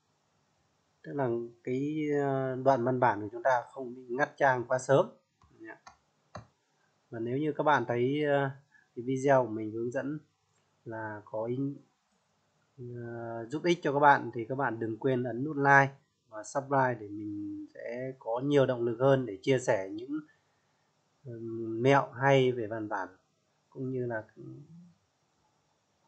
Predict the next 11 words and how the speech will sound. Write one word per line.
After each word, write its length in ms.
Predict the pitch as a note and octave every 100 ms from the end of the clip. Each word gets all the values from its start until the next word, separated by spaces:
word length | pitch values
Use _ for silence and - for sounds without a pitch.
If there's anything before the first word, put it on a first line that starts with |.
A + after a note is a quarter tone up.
| _ -
một 100 | A2+
số 280 | - A#2 A#2+
những 100 | C3+
cái 80 | C#3+
mẹo 260 | C#3 C3+ G#2+
về 360 | A2+ G#2+ G#2+ A#2 _
dành 280 | B2 B2 A2
cho 100 | A#2
dân 180 | A#2+ A#2
văn 120 | A#2+ -
phòng. 200 | C3